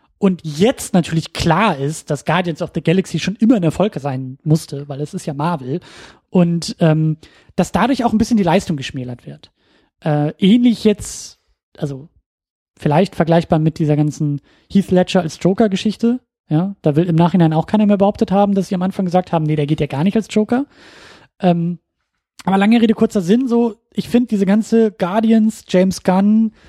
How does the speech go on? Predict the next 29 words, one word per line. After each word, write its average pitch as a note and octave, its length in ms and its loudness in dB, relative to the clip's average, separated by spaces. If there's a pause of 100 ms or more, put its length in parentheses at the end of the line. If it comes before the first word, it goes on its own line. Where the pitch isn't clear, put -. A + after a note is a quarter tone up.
(220)
diese D#3+ 160 -4
Figuren, A3+ 720 2 (640)
dieses F3+ 280 -6
ganze G#3 800 2 (1800)
Muster, E3 920 2
wenn D#3 100 2
man D#3 140 2
so C#3+ 100 0
will, D3+ 160 4
was D3+ 160 0
sich F3 100 -6
hier - 160 0
jetzt F3 240 0
auch D3 100 -2
schon D3+ 160 -6
wieder C#3+ 160 2
rausarbeitet, C#3 840 -6
durch, D#3 180 -2
durch E3 220 -8
die, D#3+ 280 -4
durch D#3 140 -6
die - 140 -6
Lockerheit, E3 600 2
durch D#3 100 -2
die E3 120 -6
Figuren, E3+ 420 0
durch D3 140 -8
die D3 220 -6
Witze, E3 480 2